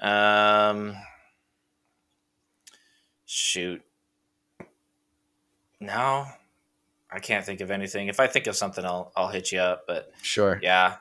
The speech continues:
Speaker 1: just, just try and be patient. Like, it, it's crazy. It's hectic. Um,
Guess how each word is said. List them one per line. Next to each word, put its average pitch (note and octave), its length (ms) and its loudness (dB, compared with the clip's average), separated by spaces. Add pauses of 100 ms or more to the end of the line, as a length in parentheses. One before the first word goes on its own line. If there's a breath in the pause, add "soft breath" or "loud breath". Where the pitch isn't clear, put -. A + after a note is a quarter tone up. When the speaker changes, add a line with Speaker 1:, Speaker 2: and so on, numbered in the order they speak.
(140)
Speaker 1:
just, - 360 2 (540)
just - 340 0
try F#2+ 280 2
and F#2+ 140 -2
be F#2 80 -8
patient. F#2+ 560 -4 (220)
Like, F#2 220 -4 (180)
it, G2 200 -8
it's A2 220 0
crazy. G2 640 -4
It's F#2 160 -4
hectic. G2 540 -2 (560)
Um, F2+ 680 -4